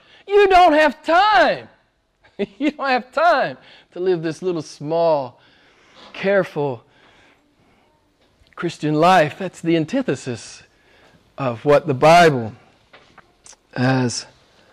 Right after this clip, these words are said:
called us to. The burden of the book of First John is that we might know. I'm gonna give you a quick litany of verses. Verse,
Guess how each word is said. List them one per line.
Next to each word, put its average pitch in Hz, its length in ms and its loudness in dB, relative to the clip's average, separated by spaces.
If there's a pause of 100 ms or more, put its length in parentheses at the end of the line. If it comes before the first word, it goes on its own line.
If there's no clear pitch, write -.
(440)
called 143 340 4
us - 340 -4 (360)
to. 135 480 2 (3500)
The 131 80 -4
burden 165 420 4
of 139 80 -2
the 139 80 -2
book 156 400 2
of 123 80 -8
First - 400 -2
John 147 400 2
is 104 140 -8
that 135 200 -12
we 131 180 -6
might - 480 -10
know. 110 500 -16 (520)
I'm 135 40 -6
gonna 143 100 -2
give 147 160 0
you 139 60 2
a - 20 -6
quick - 340 -2
litany 135 480 0
of 110 80 -4
verses. 117 540 -8 (1400)
Verse, 131 220 0